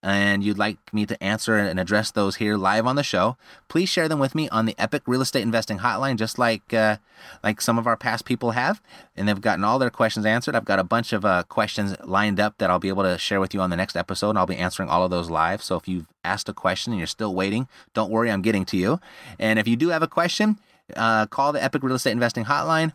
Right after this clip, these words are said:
one eight eight eight, eight nine one, seven two zero three.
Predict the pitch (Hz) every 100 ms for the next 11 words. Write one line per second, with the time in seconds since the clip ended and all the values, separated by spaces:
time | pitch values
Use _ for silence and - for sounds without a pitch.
0 | - 101 123 131 - 110 120 - 104 -
1 | 131 170 - _ _ _ 110 110 113 110
2 | 101 107 139 175 190 _ _ - - 147
3 | 175 165 - 143 147 110 113 117 113 -
4 | 87 -